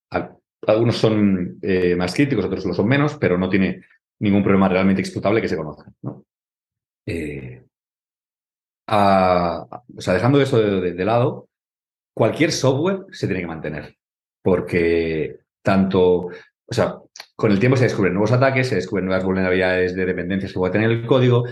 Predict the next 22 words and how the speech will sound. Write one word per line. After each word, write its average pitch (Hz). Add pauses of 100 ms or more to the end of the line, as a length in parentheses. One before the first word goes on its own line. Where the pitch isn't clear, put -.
(320)
eh, 85
se -
puede 101
conseguir 98
más 98
computación 98
para 92
hacer 95
que -
ataques 92
teóricos 92
puedan 92
dejar 95
de 92
ser 92
teóricos 90
y -
llegan 90
a 90
ser 120
prácticos, 123
¿no? 139